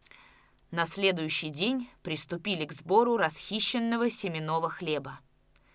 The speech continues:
Макар Нагульнов ходил по дворам, хозяева которых вчера брали хлеб,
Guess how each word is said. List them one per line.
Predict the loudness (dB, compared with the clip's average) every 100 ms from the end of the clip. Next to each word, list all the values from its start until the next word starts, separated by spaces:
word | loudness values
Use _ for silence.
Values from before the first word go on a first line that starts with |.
| _ _ _ 0
Макар | 4 6 6
Нагульнов | 6 4 4 4 2
ходил | 0 0 0
по | 0
дворам, | 2 6 6 6
хозяева | 0 -6 0 2 2
которых | 0 -2 -2 -6
вчера | -2 0 2
брали | 0 -2
хлеб, | -2 -2 -2